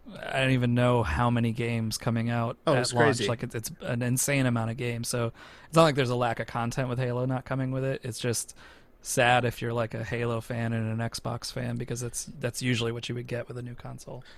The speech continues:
Speaker 2: I think the reason also I threw this in as a news story is this is another result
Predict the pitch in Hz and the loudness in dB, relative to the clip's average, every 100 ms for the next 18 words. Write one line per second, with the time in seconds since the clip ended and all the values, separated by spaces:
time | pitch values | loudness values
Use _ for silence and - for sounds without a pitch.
0 | - - 160 185 147 131 - - 120 135 | -6 0 2 2 0 -6 -8 0 4 4
1 | 131 131 123 123 - - - 123 135 120 | 4 4 2 0 -4 -4 2 4 6 2
2 | - 123 113 127 117 107 113 113 113 - | 2 -2 -2 -2 -2 -4 -2 -2 -2 -2
3 | 120 113 107 113 110 110 113 113 110 113 | 0 0 0 -4 -8 -6 -4 -2 0 0
4 | 113 107 110 113 113 110 - | 0 -2 -2 0 0 -2 -6